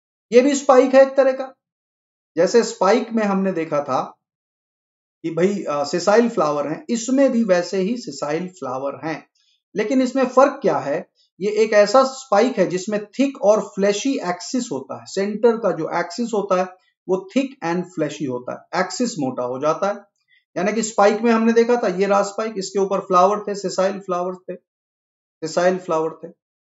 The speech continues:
अब इसमें spadix में क्या difference है? Spadix में जो axis है वो थोड़ा सा swollen हो जाएगा, थोड़ा सा मोटा axis हो जाता है, fleshy हो जाता है, और इसके ऊपर भी flower तो वैसे ही आते हैं, Flower वैसे ही आते हैं जैसे हमारे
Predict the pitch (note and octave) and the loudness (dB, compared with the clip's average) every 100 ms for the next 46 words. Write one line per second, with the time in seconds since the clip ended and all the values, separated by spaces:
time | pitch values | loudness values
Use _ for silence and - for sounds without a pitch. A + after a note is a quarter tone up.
0 | _ _ _ - G3 - G3+ A#3 A#3+ A#3+ | _ _ _ -6 -6 -6 -4 0 2 2
1 | A3 G#3 A#3 - A#3+ A#3+ A#3 A#3 A#3+ B3 | 2 2 2 0 0 2 4 2 0 -2
2 | B3+ B3 - F3+ G3+ G#3 G#3 G#3 E3+ E3+ | -2 -2 -2 -2 -2 -6 -4 -2 0 -2
3 | - A3+ G#3+ F#3+ F#3+ E3+ E3+ E3+ C#4 - | -6 -4 -2 -2 -2 -2 -2 -2 -6 -8
4 | _ _ - E3 E3+ D#3 C3+ C3 B2+ C3+ | _ _ 0 2 2 -2 -4 -4 -4 -6
5 | C#3+ D3+ - F3 C#3 C#3+ C#3+ D#3+ C#3 B2 | -4 -4 -2 -6 -6 -6 -4 -4 -4 -8
6 | - B2+ B2+ B2+ A2+ D3 D#3+ A3 A#3 _ | -14 -14 -10 -10 -8 -4 0 0 -2 _
7 | _ _ _ F3+ G3 G3+ A#3 E3 C3 C3 | _ _ _ 2 2 4 2 2 2 -2
8 | - F#3+ G#3 - A3+ G#3 A3+ A3 A3+ - | 0 2 2 4 4 4 -2 0 -4 -6
9 | - F3 F3 G#3 A3+ A#3 A#3 A#3 B3 F#3+ | -4 2 4 2 2 2 0 -2 -2 -2
10 | F3+ F3 - _ _ _ _ _ D3+ D#3+ | -4 -12 -16 _ _ _ _ _ 0 4
11 | E3 G3 F#3+ D3+ D3+ E3 D#3+ G3+ E3 C3 | 4 2 0 -2 -2 -6 -6 -2 -2 -2
12 | C#3 C3+ F#3 D#3 B2+ - G3 B3 - _ | -6 -8 -8 -4 -6 -4 -6 -6 -12 _
13 | _ _ B2+ C3 C#3+ | _ _ -8 -4 -2